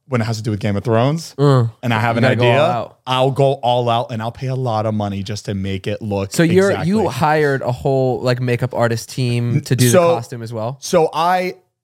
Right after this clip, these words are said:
Speaker 1: I wanted to be the character, right? And I saw, like, I saw, like, the hair and, like, the paleness and the, the outfit. I was like, "There's no way I'm gonna find this anywhere." And the first, the first person I thought of who has insane outfits and they always go all out for it is, like, Stas and Kelsey and all
Speaker 2: Yeah.
Speaker 1: of them.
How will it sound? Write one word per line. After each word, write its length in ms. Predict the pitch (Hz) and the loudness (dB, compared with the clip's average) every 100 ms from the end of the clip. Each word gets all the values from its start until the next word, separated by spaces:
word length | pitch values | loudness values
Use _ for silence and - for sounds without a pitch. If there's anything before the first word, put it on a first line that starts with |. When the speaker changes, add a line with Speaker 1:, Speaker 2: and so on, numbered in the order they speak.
| _ | _
Speaker 1:
I 100 | 156 | -2
wanted 280 | 170 190 190 | 0 0 -2
to 60 | 165 | -2
be 160 | 175 | -2
the 80 | 147 | 0
character, 340 | 165 135 127 | 0 0 0
right? 220 | 113 120 120 | 0 0 0
And 140 | 117 | -2
I 100 | 113 | -2
saw, 240 | 110 - - | -4 -2 0
like, 240 | 139 110 - | 0 0 -2
I 120 | 120 | -4
saw, 320 | 110 - 151 | 0 4 4
like, 180 | 147 143 | 2 -4
the 60 | 123 | -8
hair 540 | 110 156 151 151 139 127 | -2 0 2 0 -2 -4
and, 140 | 117 | -2
like, 240 | 113 104 - | -2 -4 -8
the 80 | |
paleness 600 | 107 - 143 143 139 135 | -8 0 4 4 2 0
and 200 | - 113 | 0 0
the, 80 | 107 | 0
the 260 | 101 113 117 | -4 -4 -2
outfit. 240 | 120 123 131 | 0 0 0
I 40 | |
was 80 | 117 | 0
like, 140 | 113 | 0
"There's 220 | 117 117 | 0 2
no 80 | 131 | 4
way 100 | 151 | 4
I'm 60 | 143 | 2
gonna 160 | 127 | 0
find 240 | 113 113 110 | 0 -2 -2
this 120 | - 131 | -4 -4
anywhere." 460 | 110 101 92 90 - - - _ - | -2 -2 -4 -6 -12 -20 -20 _ -2
And 500 | 123 117 110 104 110 - _ _ | 2 2 4 2 0 -8 _ _
the 80 | 123 | -8
first, 560 | - 147 160 - - - | 0 2 2 -2 -8 -10
the 100 | 123 | -6
first 220 | 127 147 | 0 0
person 180 | 147 139 | 0 0
I 60 | 127 | 2
thought 240 | 151 143 | 2 2
of 100 | 123 | 0
who 120 | 117 | -2
has 160 | 120 113 | -4 -4
insane 540 | - 123 - 131 139 - | -4 -4 -2 -2 -2 -2
outfits 440 | 123 120 113 107 | -4 -2 -2 0
and 140 | 113 110 | 0 0
they 120 | 110 | -2
always 560 | 120 123 127 131 120 - | 0 4 4 2 -2 -4
go 180 | 120 117 | -2 0
all 240 | 117 113 | 2 0
out 120 | 117 | -2
for 160 | - 110 | -2 -6
it 120 | - - | -6 -10
is, 160 | 120 117 | -6 -6
like, 120 | 107 | -6
Stas 380 | - 135 113 120 | -4 -2 -2 -2
and 100 | 107 | -2
Kelsey 400 | 95 - 92 - | -2 -4 -12 -8
and 100 | 120 | 0
all 60 | 131 | 2
Speaker 2:
Yeah. 140 | 98 | 2
Speaker 1:
of 60 | |
them. 80 | - | -2